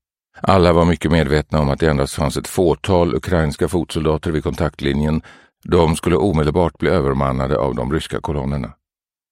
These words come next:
Högkvarteret gav Marcus Ws enhet order om fri eldgivning,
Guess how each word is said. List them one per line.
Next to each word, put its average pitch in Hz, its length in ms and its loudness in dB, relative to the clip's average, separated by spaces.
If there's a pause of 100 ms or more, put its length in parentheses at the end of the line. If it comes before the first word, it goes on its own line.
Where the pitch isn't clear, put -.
(600)
Högkvarteret 117 600 2
gav 90 260 2
Marcus 82 340 -2
Ws 76 400 0
enhet 71 380 -2
order 73 360 0
om 65 200 -2
fri 85 320 -2
eldgivning, 73 680 -4